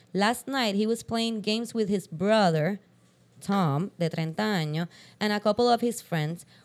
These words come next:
While playing these games, my husband had a few beers. He rarely drinks, but since the lockdown, he has been having two or three beers more than usual on Friday nights with, in his meetings. It is not a problem, in my opinion.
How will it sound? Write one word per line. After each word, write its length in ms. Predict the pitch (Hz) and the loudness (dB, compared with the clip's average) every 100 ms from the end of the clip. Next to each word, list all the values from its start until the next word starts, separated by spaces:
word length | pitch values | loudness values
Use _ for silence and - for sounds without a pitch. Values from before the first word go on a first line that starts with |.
| - | -4
While 160 | 220 | -2
playing 360 | 220 262 269 302 | -2 -2 -4 -2
these 200 | 311 269 | -4 -4
games, 400 | 302 285 233 220 | -4 -2 -4 -4
my 220 | 202 190 | -2 0
husband 420 | 190 220 226 254 240 | 2 0 0 -4 -2
had 140 | 208 | 0
a 60 | 214 | -2
few 260 | 226 208 | -2 -2
beers. 640 | 175 160 160 117 175 - - _ _ _ _ | -2 -2 -2 -2 -6 -12 -20 _ _ _ _
He 200 | 285 285 | -4 -4
rarely 580 | 190 202 202 220 214 | 0 4 6 6 2
drinks, 500 | 180 - 143 110 165 - _ - | 0 -2 -4 -4 -8 -18 _ -4
but 160 | 175 180 | -2 -2
since 240 | 269 285 | -4 -2
the 100 | 294 | 0
lockdown, 480 | 277 220 214 175 170 | 2 2 2 0 2
he 160 | 190 214 | 2 2
has 160 | 226 | 0
been 140 | 208 240 | 0 -2
having 360 | 240 240 220 208 | 0 0 -2 -6
two 220 | - 247 | -4 0
or 120 | 240 | 2
three 300 | 226 214 220 | 0 -2 -2
beers 360 | 202 220 220 220 | 0 2 0 0
more 220 | 202 202 | 0 0
than 160 | 208 214 | 0 0
usual 560 | 214 208 - 175 160 | 0 0 0 4 4
on 160 | 175 180 | 2 0
Friday 440 | - 190 185 185 185 | 0 2 2 2 2
nights 400 | 196 214 220 - | 0 -2 -4 -2
with, 200 | 170 156 | -2 -2
in 140 | 165 | -2
his 260 | 156 156 - | -2 -4 -6
meetings. 440 | 143 147 139 - - - - | -6 -4 -4 -8 -16 -8 -2
It 140 | 196 | 0
is 200 | 208 - | 0 -4
not 180 | 208 220 | -2 0
a 60 | 247 | 0
problem, 400 | 226 214 220 220 | 2 2 2 -2
in 100 | 220 | -2
my 120 | 226 | 0
opinion. 540 | 247 233 185 196 269 | 0 0 0 0 -4